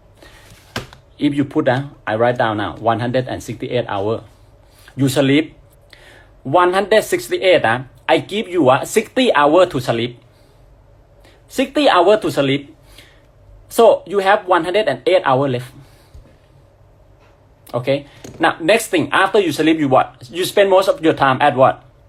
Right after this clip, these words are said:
At the office. At the office. Right? Um, you work eight hour a day, five days a week.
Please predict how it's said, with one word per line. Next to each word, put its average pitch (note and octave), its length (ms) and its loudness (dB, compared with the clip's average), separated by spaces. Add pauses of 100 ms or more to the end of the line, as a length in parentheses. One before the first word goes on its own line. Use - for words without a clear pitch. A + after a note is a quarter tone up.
(480)
At D3 100 2
the A#2 100 0
office. - 420 0 (1700)
At C#3 120 0
the A2+ 80 0
office. A#2+ 320 0 (1120)
Right? D#3 320 2 (1700)
Um, A#2+ 460 0 (1200)
you D#3 140 0
work E3+ 240 4
eight F#3+ 160 4
hour C3+ 340 4
a G2 80 0
day, F#2 300 -10 (480)
five C3+ 320 0
days A#2 220 -4
a F#2+ 60 -8
week. F2+ 200 -16